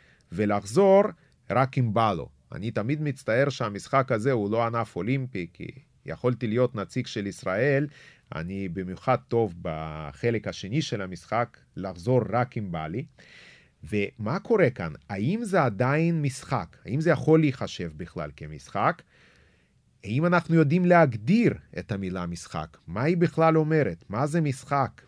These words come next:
ומה זה לא? כל הגדרה שלא נחשוב עליה בהכרח תהיה לקויה. בספרו חקירות פילוסופיות, בסעיף שישים ושש,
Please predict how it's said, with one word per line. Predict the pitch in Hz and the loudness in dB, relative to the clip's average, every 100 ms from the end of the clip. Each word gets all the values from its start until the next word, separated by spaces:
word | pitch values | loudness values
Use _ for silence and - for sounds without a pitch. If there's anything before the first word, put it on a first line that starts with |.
| - | -18
ומה | 76 85 101 | -12 -8 -4
זה | 117 131 | 2 4
לא? | 131 131 76 - _ - - _ _ | 6 6 4 -6 _ -20 -20 _ _
כל | - 170 | 4 6
הגדרה | 214 151 131 156 | 6 4 4 4
שלא | 180 - 113 156 | 2 0 0 2
נחשוב | 160 - 147 147 | 0 0 0 2
עליה | 117 87 87 104 | 0 0 -4 -6
בהכרח | 90 101 - 127 170 | -4 -4 -2 -2 -2
תהיה | - 117 131 | -4 0 0
לקויה. | 135 - 104 98 73 71 _ - | 0 -2 -2 -2 -4 -10 _ -14
בספרו | 98 92 98 101 135 | -8 -6 -6 -4 -2
חקירות | 151 135 - 110 127 | 0 -2 -2 -2 -2
פילוסופיות, | - 107 101 143 143 - 98 107 - | -2 -4 -2 -2 -2 -2 -4 -4 -10
בסעיף | 87 87 131 | -8 -4 -4
שישים | 131 117 - 131 | -4 -8 -6 -4
ושש, | 107 - 156 147 - | -4 -2 -2 -2 -8